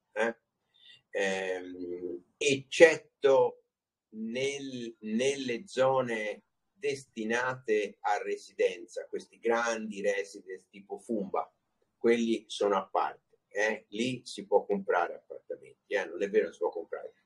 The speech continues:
Lì all'interno di queste strutture si possono comprare degli appartamenti senza nessun tipo di problema, però non fuori, perché se uno li compra fuori ci deve fare un business. Quindi ora, siccome tutti i contatti che avevo io erano per persone,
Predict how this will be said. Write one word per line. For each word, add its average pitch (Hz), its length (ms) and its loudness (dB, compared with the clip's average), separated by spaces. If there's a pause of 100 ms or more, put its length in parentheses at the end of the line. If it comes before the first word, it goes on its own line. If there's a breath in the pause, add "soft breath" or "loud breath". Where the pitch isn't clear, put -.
Lì 135 300 0
all'interno 98 680 4
di - 140 -18
queste 104 260 -2
strutture 120 640 -4 (300)
si 147 220 -2
possono 90 480 4
comprare 85 400 -4
degli 87 140 -4
appartamenti 127 640 0
senza 151 420 0
nessun 95 380 -8
tipo 85 180 -8
di 87 120 -2
problema, - 280 -12
però 143 240 0
non 165 240 8
fuori, 90 500 2 (800)
perché - 280 0
se 131 120 -4
uno 110 120 4
li 104 80 0
compra 170 260 2
fuori 120 300 6
ci - 100 -8
deve 160 200 0
fare 95 220 0
un 95 120 -10
business. - 480 -16
Quindi 90 260 -2
ora, 85 100 2
siccome 98 460 0 (300)
tutti 101 220 -10
i 95 40 -8
contatti 101 560 4
che 98 80 -2
avevo 101 320 2
io 87 280 -6 (100)
erano 92 320 -6
per - 160 -14
persone, 98 560 0